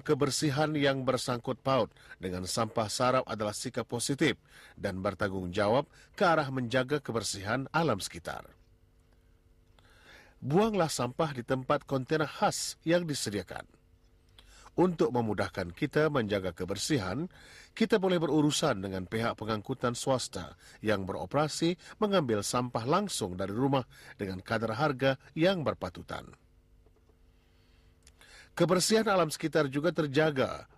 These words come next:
melalui proses kitar semula, yakni recycle, daripada barang-barang yang sudah digunakan seperti kertas, tin-tin makanan dan minuman, botol-botol dan sebagainya.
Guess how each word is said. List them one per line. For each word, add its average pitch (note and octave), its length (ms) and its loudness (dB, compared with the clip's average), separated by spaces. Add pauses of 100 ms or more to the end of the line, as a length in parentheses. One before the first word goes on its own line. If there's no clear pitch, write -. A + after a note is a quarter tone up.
melalui A#2+ 320 2
proses B2+ 400 -2
kitar C#3+ 360 0
semula, D#3 520 0 (240)
yakni A2+ 320 0
recycle, C3 720 -2 (400)
daripada C#3 560 2
barang-barang B2+ 800 2
yang A#2 160 0
sudah A#2+ 280 -4
digunakan F#2 600 -6 (280)
seperti C#3 480 -2
kertas, - 680 0 (280)
tin-tin D#3 560 2
makanan D#3 520 0
dan B2+ 160 2
minuman, A#2 520 0 (320)
botol-botol A#2 880 0 (160)
dan G#2 320 -2
sebagainya. F2+ 760 -4